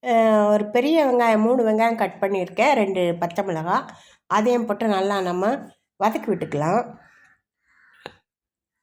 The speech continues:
நல்லா வதங்கட்டும். இப்ப இதுல வந்து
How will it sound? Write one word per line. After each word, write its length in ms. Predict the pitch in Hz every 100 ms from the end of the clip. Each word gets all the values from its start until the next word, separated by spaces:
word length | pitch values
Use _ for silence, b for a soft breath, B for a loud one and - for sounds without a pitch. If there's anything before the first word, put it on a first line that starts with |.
| _ _ _ _ _ _ _ _ _ _ _ _ _ _ _ _ _ _ _
நல்லா 240 | 214 240 311
வதங்கட்டும். 680 | 233 185 208 190 175 202 277 - - _ _ _ _ _ _ _ _ _ _ _ _ _ _ 214
இப்ப 140 | 233 240
இதுல 200 | 202 196
வந்து 260 | 196 208